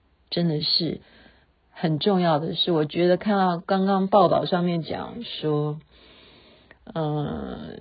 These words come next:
陈修将说的啊，因为他是最有名的啦，就是他从台南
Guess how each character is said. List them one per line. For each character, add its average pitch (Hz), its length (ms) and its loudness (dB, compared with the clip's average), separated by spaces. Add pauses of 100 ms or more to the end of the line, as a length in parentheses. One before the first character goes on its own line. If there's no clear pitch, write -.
陈 170 300 2
修 196 220 6
将 175 320 2
说 160 280 -4
的 139 100 -2
啊， 151 340 -10
因 214 100 2
为 233 60 4
他 254 280 4
是 196 540 0
最 254 180 8
有 143 160 6
名 143 240 -2
的 147 120 0
啦， - 160 -6
就 202 120 6
是 190 80 8
他 185 180 2
从 147 340 0
台 - 260 -4
南 151 380 -6